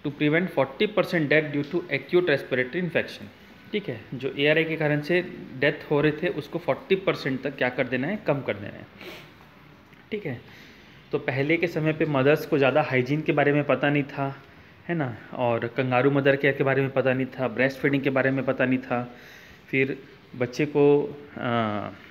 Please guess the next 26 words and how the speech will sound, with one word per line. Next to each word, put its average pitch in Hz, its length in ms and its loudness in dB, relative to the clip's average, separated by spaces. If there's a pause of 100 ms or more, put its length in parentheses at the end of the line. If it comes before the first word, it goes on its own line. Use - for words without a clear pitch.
(160)
thermal 139 220 2
protection 143 480 0
के 151 80 2
बारे 139 200 2
में 135 120 2
पता 135 200 2
नहीं 123 200 -2
था। 147 40 2
लेकिन 147 340 -2
धीरे-धीरे 165 400 4
जब 160 220 2
health 143 200 2
worker 160 200 2
को 160 120 -4
इसके 147 180 -4
बारे 143 200 0
में 143 120 2
एजुकेट 139 420 2
किया 143 120 4
गया, 127 200 0
आंगनवाड़ी 131 320 2
worker 139 160 4
को 135 60 2
एजुकेट 123 400 0
किया 127 120 2
गया, 120 180 -2